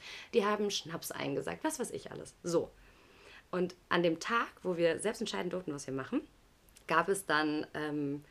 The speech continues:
irgendwie, gab es diverse Personen, die vorsprechig, äh, vorstellig werden mussten bei unserem, äh, Tutor. Unter anderem ich,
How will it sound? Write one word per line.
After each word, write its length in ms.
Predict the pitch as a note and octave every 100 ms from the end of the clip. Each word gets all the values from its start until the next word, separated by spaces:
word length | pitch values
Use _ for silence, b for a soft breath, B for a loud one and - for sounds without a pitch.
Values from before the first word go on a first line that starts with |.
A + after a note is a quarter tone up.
| B B -
irgendwie, 600 | D#3+ D3+ C#3 D3 D3 - - - _ _ - - - F3+
gab 180 | F3 F3+
es 120 | C#3
diverse 320 | D#3+ E3+ F3
Personen, 380 | E3 C#3+ D3 C#3+
die 120 | C#3
vorsprechig, 800 | - C3+ - - C3+ - B2 -
äh, 180 | D3 C3+
vorstellig 480 | - C#3+ - B2+ B2+
werden 220 | B2+ C3
mussten 420 | C3 - F3 G3+ - B B B
bei 160 | D#3+ -
unserem, 540 | D#3 D3+ D3+ D#3 D3+
äh, 160 | D3+ D3+
Tutor. 500 | - B2 A2 B2 - B B B -
Unter 220 | D#4 -
anderem 240 | F#3+ E3 -
ich, 280 | F4+ -